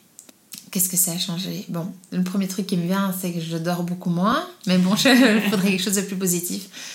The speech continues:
Non, c'est absolument... Enfin, je trouve que c'est un, un rêve. Je me souviens, en fait,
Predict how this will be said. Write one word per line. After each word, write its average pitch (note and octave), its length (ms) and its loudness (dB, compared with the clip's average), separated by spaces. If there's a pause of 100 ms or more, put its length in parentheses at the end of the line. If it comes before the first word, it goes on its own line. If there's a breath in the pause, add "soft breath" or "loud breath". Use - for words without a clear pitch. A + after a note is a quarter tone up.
(320 loud breath)
Non, F3+ 140 2
c'est F3 260 2
absolument... F3 560 -2
Enfin, E3 420 -2 (520 loud breath)
je - 100 -8
trouve G3 160 -4
que G3 100 -2
c'est F3+ 160 2
un, D#3+ 220 2 (120)
un E3 280 -2
rêve. F#3 400 2
Je F3+ 120 -2
me G3 40 2
souviens, A#3+ 560 2
en F#3+ 40 -2
fait, A3 340 -2